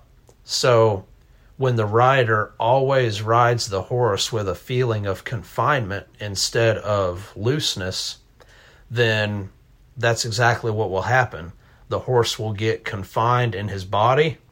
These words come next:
and confined in his feet. Another word for that would be braces and tenseness. And if he gets like that in his body and his feet,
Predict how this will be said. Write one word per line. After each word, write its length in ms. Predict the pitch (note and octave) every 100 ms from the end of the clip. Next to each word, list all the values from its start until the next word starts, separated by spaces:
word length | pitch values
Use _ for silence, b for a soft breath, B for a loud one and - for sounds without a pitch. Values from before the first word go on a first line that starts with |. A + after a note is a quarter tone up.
| - -
and 180 | G#2+
confined 580 | - G2 - A2+ A2 G#2+
in 140 | F#2+ G2
his 200 | F#2 -
feet. 460 | - D3+ A2+ A2+ - b b b
Another 400 | G#2+ G#2+ A#2+ B2
word 260 | A2 A2 G#2+
for 160 | A2
that 300 | G#2+ A2 A2+
would 140 | G#2 G2+
be 420 | A2 G#2 G2+ - b b
braces 800 | A#2 A2 A2+ - A#2 G#2+ G2+ -
and 280 | - G2 F2+
tenseness. 840 | - C#3+ - - G2 A2+ - - - _ _ B B B B B
And 200 | A#2 A#2
if 180 | A2 -
he 100 | A2
gets 300 | C3 A#2 -
like 240 | A#2 A2+
that 300 | B2 A#2+ A#2
in 120 | A#2
his 140 | A2 F#2
body 400 | A#2 A#2 A#2+ A2+
and 100 | G#2
his 180 | F2+
feet, 520 | - - E3 A2+ G2